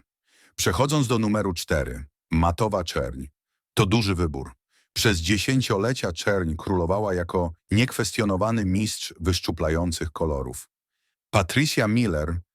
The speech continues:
sześćdziesiąt osiem lat, emerytowana nauczycielka z Chicago, przyznała, że nosiła czerń prawie codziennie, ponieważ uważała, że dzięki niej wygląda profesjonalnie,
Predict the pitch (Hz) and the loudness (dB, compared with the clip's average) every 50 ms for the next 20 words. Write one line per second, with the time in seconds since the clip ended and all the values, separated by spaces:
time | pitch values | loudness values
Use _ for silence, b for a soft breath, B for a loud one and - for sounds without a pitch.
0 | _ - - - 104 92 87 80 87 117 123 - - 110 95 - - 98 95 - | _ -6 -2 2 2 2 2 2 2 0 0 0 0 -2 -2 -2 -2 -4 -4 -2
1 | - 87 82 82 85 90 85 85 - - - 85 85 80 80 82 80 87 78 90 | -2 -2 -2 0 0 0 0 -2 -4 -2 0 0 2 2 0 0 0 0 0 0
2 | 92 98 87 85 82 80 80 - - 76 - 90 87 87 80 76 - - - 85 | 0 0 0 0 0 0 -2 -4 -6 -4 -4 -4 -2 -2 -4 -4 -4 -4 -4 -4
3 | 76 - 82 78 73 73 76 76 76 _ _ B B B B B B - - 95 | -2 0 0 0 0 -2 -4 -6 -8 _ _ B B B B B B 0 2 2
4 | 78 78 101 107 110 104 87 80 92 87 85 80 - 110 104 90 82 - - 90 | 2 4 2 2 2 2 2 2 2 0 0 0 0 -2 -2 -2 -2 0 0 0
5 | 82 78 80 76 - - 90 82 82 78 - - 82 78 85 85 73 67 67 65 | 0 0 -2 -2 -2 -2 -2 0 0 -2 -2 -2 -2 0 0 0 0 -2 -4 -6
6 | 67 69 - _ _ _ _ _ _ - 82 85 87 85 85 87 - - 95 85 | -8 -10 -14 _ _ _ _ _ _ 2 4 4 4 4 2 0 0 -2 -2 0
7 | 87 82 80 80 92 92 98 95 90 82 78 73 78 76 73 73 71 80 80 87 | 0 0 2 2 0 0 0 0 -2 -2 -4 -2 -2 -2 -2 -4 -6 -4 0 0
8 | 90 92 87 - 90 90 87 85 80 78 80 80 80 78 78 76 73 - - 95 | 2 2 2 0 0 0 2 0 0 0 0 0 0 0 0 -2 -2 -2 -2 -2
9 | 82 - 85 76 - - 78 73 76 71 73 78 80 82 85 87 87 | -2 -2 -2 -4 -2 -2 0 0 0 0 0 0 0 -2 -2 -4 -6